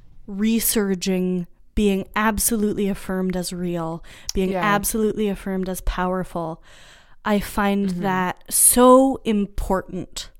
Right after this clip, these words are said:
Speaker 1: for our world today.
Speaker 2: Yeah.
Speaker 1: So,
Speaker 2: Yep.
Speaker 1: like, I've been thinking a lot, because I do, so I practice yoga, and I
Speaker 2: Mm-hmm.
Speaker 1: have, like, some rituals that I perform that are,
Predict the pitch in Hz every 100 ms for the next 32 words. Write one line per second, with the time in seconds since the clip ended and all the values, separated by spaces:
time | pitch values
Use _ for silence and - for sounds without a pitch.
0 | - - - 196 185 175 165 156 - 185
1 | 170 - - - - 185 202 170 156 143
2 | - - - 294 - 233 233 220 226 214
3 | 240 233 254 262 262 262 208 196 190 -
4 | - 208 220 254 254 214 214 - 214 208
5 | 208 196 208 - 196 185 185 180 175 185
6 | 175 180 190 180 170 175 180 175 - 190
7 | 185 - - 175 175 170 175 175 - 175
8 | 180 165 165 170 175